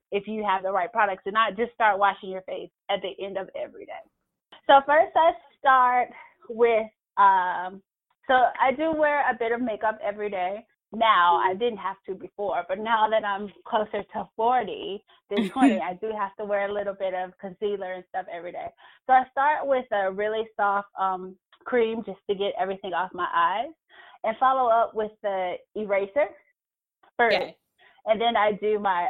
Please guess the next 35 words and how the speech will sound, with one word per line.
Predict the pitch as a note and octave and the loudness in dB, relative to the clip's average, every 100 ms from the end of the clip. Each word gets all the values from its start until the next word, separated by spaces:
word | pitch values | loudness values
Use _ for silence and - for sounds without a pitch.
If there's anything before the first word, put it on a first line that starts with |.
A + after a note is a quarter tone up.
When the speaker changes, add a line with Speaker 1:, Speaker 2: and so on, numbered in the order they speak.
| F#3 | -2
Speaker 1:
uh, | F3+ F3+ | -4 -4
cleansing | G#3+ G3+ F3 D#3+ | -4 -4 -6 -10
routine. | D#3+ D#3+ D3+ D#3 - | -12 -14 -14 -14 -8
So | G3 | -8
then | F#3+ A3 | -6 -8
I | G#3+ G3 F#3+ - G#3 | -8 -8 -8 -10 -14
use, | G3+ G3+ G3 | -14 -14 -12
um, | E3+ F3+ F#3+ - - | -10 -10 -12 -14 0
I | C4+ | 2
use | A4 D5 B4 _ - | 2 0 -4 _ -10
Kiehl's. | A#3+ C4+ E4 G4 - | -4 -4 -4 -10 -12
I | A3 G3 | -12 -12
really, | G#3 A#3+ B3+ C#4 C#4 C#4+ _ _ _ A3 | -10 -8 -8 -10 -12 -14 _ _ _ 0
Speaker 2:
Wait, | B3 A#3+ | 2 2
Speaker 1:
um, | G#3 | 2
Speaker 2:
I | A#3+ | 2
Speaker 1:
I | |
Speaker 2:
think | C4+ | 4
Speaker 1:
use | E4+ F#4+ | 2 2
Speaker 2:
I | - | 2
Speaker 1:
a | |
Speaker 2:
need | F4+ | 2
Speaker 1:
little | D#4 | 0
Speaker 2:
you | B3+ A#3+ | 0 -2
to, | A#3 G#3+ | -2 0
like, | G3 F3+ | -2 -2
circle | - F#3 F3+ | 0 -2 0
back | F3 E3 E3 | 0 0 -2
to | E3+ | -8
the | D#3 D3 | -6 -6
eraser. | C#3+ C3 C#3 - D#3 - | -6 -6 -8 -8 -10 0
<laughs> | D#4+ F4 F4 D#4 - D4+ C#4+ - - D4 - - - _ | 2 2 4 4 6 6 4 0 -8 -8 -10 -16 -16 _
Speaker 1:
Oh, | D4+ F4+ F#4 C#4+ C#4+ | 6 8 10 8 6
from | D4 C#4+ | 4 4
Sephora | D#4+ D#4 C#4+ C#4+ | 2 6 6 6